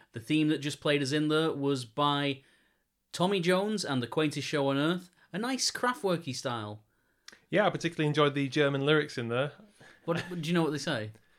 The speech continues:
Speaker 2: I imagine it's Review Two, but rendered in German. Auf Deutsch.
Speaker 1: Well, I, I didn't know. I was gonna ask him, but I didn't.
Speaker 2: Well, you can ask him, yeah.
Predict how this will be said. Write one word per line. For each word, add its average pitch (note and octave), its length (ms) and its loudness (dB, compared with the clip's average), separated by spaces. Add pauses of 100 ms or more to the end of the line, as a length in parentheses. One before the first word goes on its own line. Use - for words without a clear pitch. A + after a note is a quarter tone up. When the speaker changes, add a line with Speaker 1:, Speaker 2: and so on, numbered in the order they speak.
(380)
Speaker 2:
I - 60 -6
imagine C3 260 0
it's A#2+ 120 -10
Review B2 260 -2
Two, B2+ 240 0
but A#2+ 80 -2
rendered A#2 300 -2
in A2 120 -2
German. A2 380 -6 (460)
Auf C3 260 -2
Deutsch. - 560 -6 (880)
Speaker 1:
Well, C3+ 280 0 (120)
I, B2 220 0
I B2 40 0
didn't A2+ 180 -6
know. A2 180 -4
I B2 100 -6
was B2 100 -2
gonna B2 160 -2
ask A2+ 180 -10
him, G#2+ 220 -8
but G2+ 120 -10
I A2+ 60 -10
didn't. - 400 -16
Speaker 2:
Well, A3 120 0
you - 180 -8
can B2 100 -4
ask - 140 -10
him, B2+ 140 -12
yeah. B2+ 80 -10